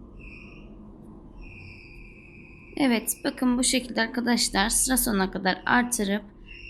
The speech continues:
pardon, şuraya kadar gelelim. Burayı da artırıp gelelim. Bu sırayı da tamamladık.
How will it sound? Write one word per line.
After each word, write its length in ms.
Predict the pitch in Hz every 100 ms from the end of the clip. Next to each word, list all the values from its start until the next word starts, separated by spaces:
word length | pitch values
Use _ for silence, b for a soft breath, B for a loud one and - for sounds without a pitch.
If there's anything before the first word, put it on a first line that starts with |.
| B
pardon, 340 | - 208 196 190
şuraya 360 | - 254 226
kadar 240 | 214 196 185
gelelim. 640 | 185 233 240 233 240 240 B B B
Burayı 240 | - 254 208
da 140 | 196 -
artırıp 760 | - 254 254 247 233 254 - - - -
gelelim. 460 | 254 214 202 202 208 - - - - - - - - - - - B B B B -
Bu 100 | 294
sırayı 380 | - 285 240
da 160 | 208 202
tamamladık. 1000 | 233 247 277 277 277 262 262 - - -